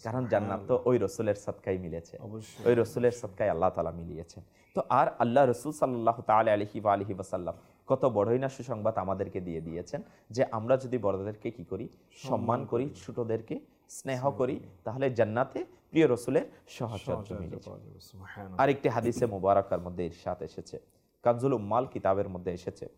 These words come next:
Speaker 2: জি।
Speaker 1: তোমরা নিজেদের মস্তিষ্কে আলিমের ইলম, বৃদ্ধদের বয়স এবং সুলতানের বাদশাহ পদের কারণে প্রশস্ত করে দাও।
Speaker 2: সুবহানাল্লাহ,
Speaker 1: মানে
Speaker 2: সুবহানাল্লাহ।
Speaker 1: এই বিষয়টা যদি আমরা চিন্তা করি,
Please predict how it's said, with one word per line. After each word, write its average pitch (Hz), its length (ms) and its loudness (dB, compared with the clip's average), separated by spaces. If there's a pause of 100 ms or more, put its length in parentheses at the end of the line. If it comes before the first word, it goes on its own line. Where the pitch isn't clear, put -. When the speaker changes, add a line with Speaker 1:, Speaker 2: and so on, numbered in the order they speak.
(280)
Speaker 2:
জি। 107 140 -14 (800)
Speaker 1:
তোমরা 196 220 6
নিজেদের 165 420 6
মস্তিষ্কে 143 680 0 (400)
আলিমের 113 480 0
ইলম, 107 380 -4 (840)
বৃদ্ধদের 123 580 0
বয়স 87 520 -6 (680)
এবং 170 340 6
সুলতানের 165 720 4
বাদশাহ 123 580 2 (640)
পদের 165 340 6
কারণে 147 320 4
প্রশস্ত 120 440 0
করে - 220 -10
দাও। - 100 -18 (400)
Speaker 2:
সুবহানাল্লাহ, 98 880 -14
Speaker 1:
মানে 98 100 -20
Speaker 2:
সুবহানাল্লাহ। - 840 -12
Speaker 1:
এই 226 160 4
বিষয়টা 180 420 2
যদি 170 180 2
আমরা 139 200 4
চিন্তা 101 320 0
করি, 90 260 -2